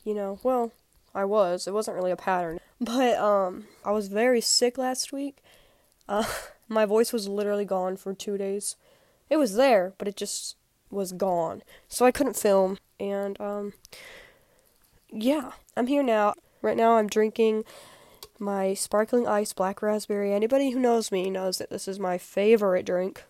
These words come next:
I'm still a little bit sick, but I am mostly over it, and my voice sounds kind of back to normal, so I guess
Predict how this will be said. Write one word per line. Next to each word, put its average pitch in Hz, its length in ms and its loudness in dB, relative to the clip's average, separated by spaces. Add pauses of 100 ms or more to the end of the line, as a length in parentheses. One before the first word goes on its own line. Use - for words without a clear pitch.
(160)
I'm 233 80 -2
still 277 240 6
a 262 60 4
little 214 200 0
bit 226 120 -2
sick, 208 280 -4
but 202 120 2
I 196 100 0
am 196 160 0
mostly 208 400 -2
over 247 300 2
it, - 360 -6 (140)
and 208 140 -2
my 190 120 4
voice 214 320 2
sounds 233 680 2
kind 285 400 0
of 311 160 -4
back 302 220 0
to - 140 -12
normal, 302 440 -2
so 196 340 0
I 185 140 -4
guess 208 520 -2